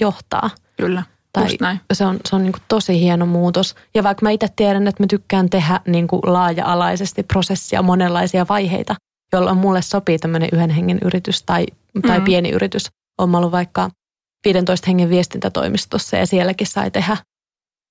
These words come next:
Speaker 1: paljon erilaisia asioita.
Speaker 2: Kyllä.
Speaker 1: Varmasti johtajanakin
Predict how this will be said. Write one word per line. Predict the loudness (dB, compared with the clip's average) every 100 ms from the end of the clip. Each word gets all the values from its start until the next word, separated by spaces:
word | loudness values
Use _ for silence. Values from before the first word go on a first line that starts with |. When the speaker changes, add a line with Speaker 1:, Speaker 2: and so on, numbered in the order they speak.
| -4
Speaker 1:
paljon | 0 2 2
erilaisia | 2 0 0 -2 -2 -4
asioita. | -4 -2 -2 0
Speaker 2:
Kyllä. | 0
Speaker 1:
Varmasti | 2 2 0
johtajanakin | 0 0 -2 -2 -2 0